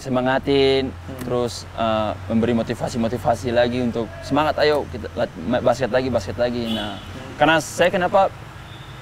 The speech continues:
Speaker 1: sampai saat ini basket terus, karena saya udah merasakan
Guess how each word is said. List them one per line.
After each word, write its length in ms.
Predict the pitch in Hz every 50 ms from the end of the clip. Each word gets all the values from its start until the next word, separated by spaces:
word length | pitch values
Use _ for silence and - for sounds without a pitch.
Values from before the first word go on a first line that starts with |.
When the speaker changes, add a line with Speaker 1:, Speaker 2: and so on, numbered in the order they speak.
| - - - -
Speaker 1:
sampai 240 | - 139 135 131 135
saat 240 | - - 147 139
ini 120 | 147 165 170
basket 280 | 156 147 - - 143
terus, 320 | 113 147 160 175 - - - -
karena 160 | - 147 151 143
saya 160 | 185 196 196
udah 60 | 175
merasakan 480 | 160 143 135 156 143 156 160 151 139